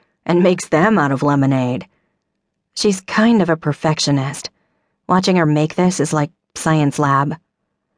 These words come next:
He drains the entire thing in one gulp, then reaches for the other cup. "That's mine," I say. "Oh, geez, of course. Sorry, I am thirsty."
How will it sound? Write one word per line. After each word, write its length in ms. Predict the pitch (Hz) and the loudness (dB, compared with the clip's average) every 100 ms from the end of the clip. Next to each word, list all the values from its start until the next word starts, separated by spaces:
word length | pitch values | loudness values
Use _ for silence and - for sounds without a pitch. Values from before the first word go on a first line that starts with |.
| _ _ _ | _ _ _
He 140 | _ 180 | _ -2
drains 380 | 180 180 170 - | 0 0 0 0
the 100 | 156 | -2
entire 400 | 147 - 160 151 | 0 0 0 0
thing 320 | - 156 143 | 0 0 0
in 140 | 143 | 0
one 240 | 143 147 147 | 0 0 2
gulp, 360 | 151 143 143 _ _ _ _ | 2 0 -2 _ _ _ _
then 220 | 165 156 | -2 2
reaches 360 | 156 160 156 147 | 2 0 -2 -2
for 100 | 156 | 0
the 140 | 156 | 2
other 220 | 147 151 | 2 0
cup. 420 | 147 - 156 151 - _ _ _ _ _ _ _ - | -2 0 0 0 -6 _ _ _ _ _ _ _ -4
"That's 240 | 196 185 | -2 0
mine," 540 | 185 175 165 156 165 - _ _ - | 2 2 2 0 -2 -10 _ _ -4
I 160 | 156 | -2
say. 460 | 151 - 151 147 160 _ _ _ _ _ | -2 0 0 0 -4 _ _ _ _ _
"Oh, 280 | 190 160 123 - | 0 0 -2 -6
geez, 400 | - 190 120 120 | 0 0 0 -4
of 120 | 135 | -6
course. 440 | - 175 127 - - _ _ _ _ | -2 -2 -2 -6 -14 _ _ _ _
Sorry, 460 | - 156 135 135 - - 156 | -4 -2 0 -2 -4 -6 -2
I 60 | |
am 420 | 156 147 156 135 | 0 0 0 0
thirsty." 680 | 123 147 147 - 123 120 135 | -2 -2 -2 -2 -2 -4 -6